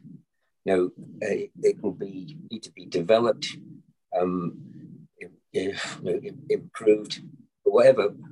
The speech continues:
we need to be doing it. There, I, I personally think there's no alternative other than, um, if you're, uh, looking at, uh, George Monbiot and, uh, huge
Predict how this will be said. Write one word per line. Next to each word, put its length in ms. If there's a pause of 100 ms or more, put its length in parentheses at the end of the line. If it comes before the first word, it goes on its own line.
(160)
we 140
need 200
to 80
be 80
doing 240
it. 80 (440)
There, 180 (200)
I, 220
I 100
personally 420
think 240
there's 220
no 360
alternative 540 (1160)
other 240
than, 340 (480)
um, 280 (460)
if 180
you're, 180
uh, 680 (420)
looking 280
at, 140 (320)
uh, 140 (120)
George 280
Monbiot 400 (640)
and, 440
uh, 140 (1120)
huge 420